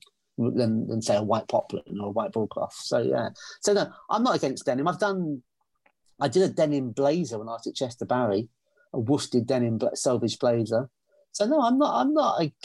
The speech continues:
against it, actually. No, I, I, I think as much as I don't like things, as soon as someone says, "You can't do it," I'll go and do it. So, yeah, if someone says, you know,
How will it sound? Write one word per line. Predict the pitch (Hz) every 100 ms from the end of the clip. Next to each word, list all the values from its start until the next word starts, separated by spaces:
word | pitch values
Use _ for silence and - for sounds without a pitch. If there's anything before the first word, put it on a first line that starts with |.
| -
against | 139 120 131 123 - -
it, |
actually. | - - - -
No, | 302
I, | 254 123 143 - 165
I, | 151 - -
I | -
think | 190 208 185 185 - _ _
as | - 143
much | 202 -
as | 175 139
I | 151
don't | 147 143
like | 131 147 -
things, | 120 120
as | 123
soon | 180
as | 156
someone | 139 131
says, | 139 -
"You | 131
can't | - 135 123 120
do | 151
it," | 117
I'll | 127
go | 120 127
and | 117
do | 127
it. | 117 90 -
So, | - 117
yeah, | 120 120
if | 110
someone | 160 123
says, | 120 135 127
you |
know, | 131 104